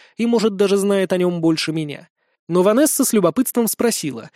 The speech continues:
про какую лужу я говорю, поскольку ни рек, ни озер в лесу Академии нет и быть не могло,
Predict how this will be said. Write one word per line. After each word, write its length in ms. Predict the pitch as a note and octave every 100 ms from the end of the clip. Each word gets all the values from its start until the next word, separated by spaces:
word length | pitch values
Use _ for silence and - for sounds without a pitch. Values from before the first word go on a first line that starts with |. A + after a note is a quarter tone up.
| _ -
про 160 | E3
какую 400 | G#3 G3+ A#3 D#3+
лужу 240 | F3 F#3+ E3
я 160 | E3
говорю, 460 | E3 F#3 G3 C#3+ - _ -
поскольку 460 | F#3+ - G3+ G#3
ни 140 | G#3+ G3+
рек, 280 | F#3 B3
ни 80 | F3+
озер 380 | D#3 D3 G3 A#3+
в 60 | D#3+
лесу 280 | E3+ F#3+
Академии 560 | E3 E3 D#3+ G3 E3+ D#3+
нет 300 | D#3 G3 -
и 60 | D3+
быть 280 | D#3 G3
не 80 | F3
могло, 480 | E3+ F3 A3+ G3+